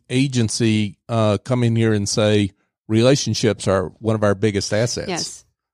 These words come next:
Speaker 1: So that's interesting to me.
Speaker 2: Yes, I think that's also, as a business owner and also a former brick and mortar business owner. So that
Speaker 1: Mm-hmm.
Speaker 2: having that hat,
Speaker 1: Yep.
Speaker 2: I know what it, what,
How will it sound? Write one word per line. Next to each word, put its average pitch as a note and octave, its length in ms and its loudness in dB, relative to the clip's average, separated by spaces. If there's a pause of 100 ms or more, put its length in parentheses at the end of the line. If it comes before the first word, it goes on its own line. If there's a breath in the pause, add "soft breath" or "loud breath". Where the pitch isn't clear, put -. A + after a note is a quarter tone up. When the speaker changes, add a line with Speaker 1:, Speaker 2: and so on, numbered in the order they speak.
Speaker 1:
So A#2 340 4
that's C3 280 2
interesting G2+ 480 -2
to F2 100 -12
me. D#2+ 220 -12 (320)
Speaker 2:
Yes, - 340 -10
I F#3 120 0
think G3+ 240 -2
that's - 380 -2 (100)
also, E3 680 -2
as F3 180 0
a E3 60 2
business F3+ 460 0
owner F#3+ 240 -2
and D#3+ 180 -4
also D#3+ 240 -4
a - 40 -8
former D#3+ 460 -4 (440)
brick - 360 -4
and D#3+ 120 0
mortar F3 360 0
business D#3 400 -6
owner. D3 240 -8
So D#3+ 200 -2
that E3+ 100 0
Speaker 1:
Mm-hmm. F3 80 0
Speaker 2:
having A3 320 2
that E3+ 220 0
hat, F#3+ 440 0 (240 soft breath)
Speaker 1:
Yep. F#2 300 -4
Speaker 2:
I G3 300 2
know F#3+ 420 4
what F#3 400 0
it, - 300 -2
what, G3 260 -2